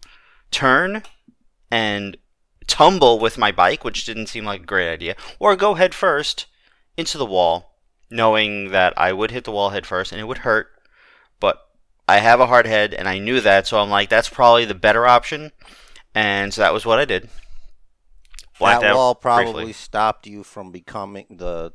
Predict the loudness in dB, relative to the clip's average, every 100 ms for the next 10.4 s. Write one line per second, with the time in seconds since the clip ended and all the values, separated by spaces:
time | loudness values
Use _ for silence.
0 | -16 -12 -12 -14 -18 -16 -16 -14 -16 -14
1 | -16 -16 _ _ _ _ _ _ -4 -2
2 | -4 -8 -20 _ _ _ _ _ _ _
3 | -16 -10 -2 2 2 0 -2 -8 -8 -6
4 | -6 -6 -6 -6 -6 -12 -20 -10 4 6
5 | 6 6 6 6 2 -2 0 2 4 2
6 | -2 -2 0 0 -2 -4 -4 0 0 0
7 | 0 -4 -6 -10 -10 -10 -10 -10 -6 -2
8 | 0 0 -2 -8 -10 -16 -16 -6 -4 -2
9 | -2 -2 -2 -6 -6 -10 -8 -10 -10 -14
10 | -14 -12 -12 -12